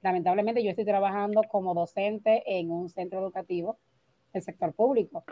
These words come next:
Entonces yo no voy a renunciar a, a mi trabajo, que es estable, que es seguro, por ir a, a entrar otra vez a Cruz Roja, que no sé lo que va a pasar.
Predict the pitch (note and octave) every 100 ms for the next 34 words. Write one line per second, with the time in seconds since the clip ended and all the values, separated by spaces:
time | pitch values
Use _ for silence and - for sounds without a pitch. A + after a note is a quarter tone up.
0 | - _ _ - - F3+ G3+ F3+ F3+ F3+
1 | F#3+ F3+ F#3 F#3+ G#3 G#3 G3+ G#3 F#3 E3
2 | - E3 D#3 D3+ D3 D3+ D3+ _ _ _
3 | - - - E3+ F3+ G#3+ G#3+ F3+ D#3+ F3
4 | E3 F#3+ - G3 E3 D#3+ E3+ - G3 F#3+
5 | E3 G#3+ - _ _ _ _ _ _ -
6 | F3+ E3 E3 F3+ F3+ F3 E3+ E3+ E3 E3+
7 | F3 F#3+ F3+ F#3+ G3 G#3 G3 G#3+ G#3 G3
8 | G#3 A3 - D#3+ D#3+ - _ _ _ _
9 | _ - G3 - F#3 F3 E3 F3 -